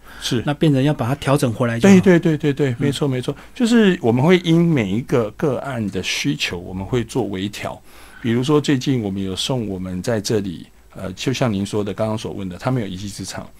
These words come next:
Speaker 2: 嗯。
Speaker 1: 那我们就启发他，我们希望他去完成他的国中学历，
Speaker 2: 对。
Speaker 1: 让他待，待满一年之后，我们就鼓励他去读书。那比如说有一些他是有学历之后，但是他没有一技之长，
Speaker 2: 嗯。
Speaker 1: 像最近有一个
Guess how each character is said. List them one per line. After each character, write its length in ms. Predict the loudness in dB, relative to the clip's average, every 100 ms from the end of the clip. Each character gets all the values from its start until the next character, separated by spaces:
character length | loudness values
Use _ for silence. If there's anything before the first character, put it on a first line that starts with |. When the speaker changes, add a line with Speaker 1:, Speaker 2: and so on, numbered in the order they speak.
| -16 -8
Speaker 2:
嗯。 160 | -8
Speaker 1:
那 80 | -6
我 60 | -6
们 100 | -6
就 240 | -6 -6
启 260 | -6 -8 -6
发 180 | -6 -6
他， 240 | -6 -10 -14 -12
我 60 | -6
们 80 | -4
希 100 | -2
望 100 | -2
他 140 | -2
去 80 | -4
完 220 | -4 -4
成 160 | -4 -6
他 160 | -8 -8
的 160 | -10
国 180 | -6 -4
中 180 | -4 -6
学 200 | -6 -4
历， 200 | -4 -6 _ -14
Speaker 2:
对。 160 | -10 -6
Speaker 1:
让 140 | -2 0
他 120 | 2
待， 220 | 2 0
待 220 | 0 2 2
满 180 | 0
一 80 | 0
年 160 | 0 0
之 140 | -2
后， 80 | -2
我 80 | -2
们 80 | -4
就 100 | -8
鼓 140 | -8
励 120 | -12 -10
他 120 | -10
去 120 | -10
读 180 | -10 -10
书。 220 | -6 -8 -8 -4
那 280 | 2 4 4
比 120 | 2
如 80 | 0
说 240 | 2 2 4
有 140 | 2
一 40 |
些 200 | 2 0
他 180 | 2 0
是 220 | 0 0
有 120 | 0 -2
学 200 | -2 0
历 160 | 0
之 120 | 0
后， 180 | -2 0
但 180 | 0 -4
是 80 | -2
他 140 | -2
没 100 | -2
有 40 | -2
一 40 |
技 140 | -4
之 120 | -6 -6
长， 180 | -2
Speaker 2:
嗯。 60 | -2
Speaker 1:
像 160 | -2 -2
最 120 | -2
近 140 | -2
有 120 | -4
一 140 | -4 -6
个 300 | -6 -8